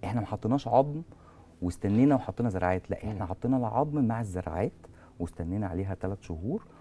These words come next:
Speaker 1: وبعد كده عملنا له ديزاين مظبوط. وهنا، هنا انا فاكر الحاله دي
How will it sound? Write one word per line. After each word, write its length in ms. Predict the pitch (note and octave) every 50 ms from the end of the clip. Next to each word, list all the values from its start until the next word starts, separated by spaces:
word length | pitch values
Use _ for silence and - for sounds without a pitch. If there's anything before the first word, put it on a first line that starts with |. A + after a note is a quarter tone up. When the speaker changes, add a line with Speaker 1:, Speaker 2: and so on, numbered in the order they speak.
| - - -
Speaker 1:
وبعد 280 | - D2+ D#2+ D#2 D2+ E2+
كده 200 | E2+ - F#2 F#2+
عملنا 380 | F2 E2+ E2 E2 D#2+ E2 F2
له 120 | F#2 F#2+ F#2
ديزاين 460 | E2+ E2+ D#2+ F2+ F2+ F#2 F#2+ F2+ F2
مظبوط. 400 | E2+ D#2+ D2+ D#2 D#2 F#2+ C#3+ F3+ - - - - - - - - - -
وهنا، 420 | E2+ F2 F2+ G#2+ D3 F3 E3+ D#3 - -
هنا 300 | - G#2+ A#2 A2+ A2 G#2
انا 80 | F#2 F2
فاكر 260 | - - C3+ - -
الحاله 280 | G#2 - - A#2 B2
دي 200 | A2+ G2 A2 D#3